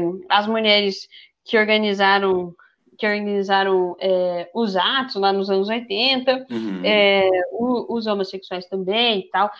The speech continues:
Speaker 1: A gente tomar como exemplo o Stonewall mesmo, que foi uma revolta aí de três
Speaker 2: Uhum.
Speaker 1: dias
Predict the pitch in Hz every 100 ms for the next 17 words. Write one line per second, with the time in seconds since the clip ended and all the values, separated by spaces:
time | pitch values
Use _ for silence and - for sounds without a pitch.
0 | - - 208 208 247 240 277 311 302 294
1 | 269 277 277 277 269 262 247 233 254 233
2 | 277 339 220 180 170 _ - 233 226 247
3 | 233 226 208 202 240 233 226 202 196 226
4 | 247 311 277 208 220 269 254